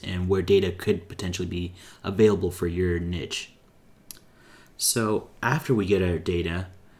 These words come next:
us developers use those logs or that data to analyze what customers are trying to ask and what does that all mean. We then train the chatbots with these logs and this data. This allows a chatbot to understand if the customer is asking,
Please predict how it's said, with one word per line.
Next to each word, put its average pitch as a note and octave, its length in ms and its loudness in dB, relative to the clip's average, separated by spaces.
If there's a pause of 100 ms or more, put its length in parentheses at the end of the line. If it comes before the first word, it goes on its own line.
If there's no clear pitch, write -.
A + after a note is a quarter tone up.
(140)
us C3 240 2
developers G2 600 0
use A2 320 2
those F#2+ 280 2
logs F2 480 -2
or E2+ 100 -2
that E2+ 220 -4
data F#2 240 2
to - 140 -8
analyze F2+ 360 -4
what F#2 220 -4
customers F#2 400 -4
are F2 80 -6
trying F2+ 260 -6
to - 160 -8
ask G#2+ 420 -2 (640)
and A2 160 0
what A2+ 140 4
does G#2+ 140 6
that G2+ 180 0
all G2 200 -4
mean. F#2+ 400 0 (560)
We A2+ 120 2
then G#2+ 220 0
train C#3 300 2
the C#3 60 4
chatbots - 720 -4
with A2 240 0
these F2+ 180 0
logs D#2+ 380 -4
and E2 120 -4
this F2 140 0
data. F2 420 -6 (760)
This D#3 180 4
allows A#2+ 300 2
a G2 40 -4
chatbot G2 440 -4
to - 160 -10
understand F#2 480 -4
if - 100 -14
the F2+ 120 -6
customer F2+ 340 -6
is F2 100 -4
asking, F2 540 -6